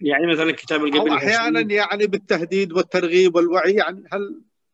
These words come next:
Speaker 1: لا يستطيعون أن يهددوا وهم في، و-، و-، وأنا في منطقة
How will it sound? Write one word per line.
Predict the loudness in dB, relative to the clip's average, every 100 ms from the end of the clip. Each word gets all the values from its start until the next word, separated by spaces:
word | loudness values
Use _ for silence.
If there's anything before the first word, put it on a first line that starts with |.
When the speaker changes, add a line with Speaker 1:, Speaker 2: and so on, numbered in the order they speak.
| _
Speaker 1:
لا | 2 6
يستطيعون | 4 2 0 2 4 2 2
أن | 2
يهددوا | 2 0 -2 2 4 4
وهم | 2 -2
في، | 0 2 2
و-، | 2 0 -2
و-، | -2 -2 0
وأنا | 0 -2
في | -2 -2
منطقة | -2 -4 -4 -2 0 -2